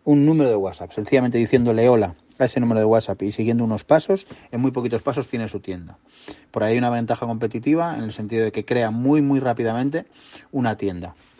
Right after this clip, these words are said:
Y por otro lado, eh, lo que hace es crear un enlace, ese enlace se le manda a su cliente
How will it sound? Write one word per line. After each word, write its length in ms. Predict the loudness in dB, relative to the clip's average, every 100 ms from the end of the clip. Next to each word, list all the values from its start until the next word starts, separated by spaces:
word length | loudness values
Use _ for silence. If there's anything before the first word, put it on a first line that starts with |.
| _ _ _ _ _ _
Y 120 | 0
por 140 | 4 4
otro 180 | 6 8
lado, 360 | 8 6 0 -2
eh, 500 | 2 4 6 4 2
lo 300 | 2 2 2
que 140 | 2 0
hace 180 | 0
es 100 | -2
crear 460 | -2 0 2 2 -2 _ _
un 160 | 0 4
enlace, 560 | 8 8 6 4 0 0
ese 140 | 0
enlace 260 | 0 0 -2
se 100 | -2
le 80 |
manda 300 | 0 0 0
a 40 | 0
su 140 | 0
cliente 540 | 2 2 2 0 -4